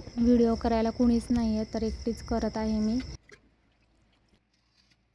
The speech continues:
देव वगैरे दुधाने धुईने धुवून झालेले आहेत.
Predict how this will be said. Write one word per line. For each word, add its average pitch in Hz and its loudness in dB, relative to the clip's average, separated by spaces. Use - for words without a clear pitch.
देव 208 4
वगैरे 208 2
दुधाने 214 6
धुईने 214 8
धुवून 233 10
झालेले 220 6
आहेत. 220 2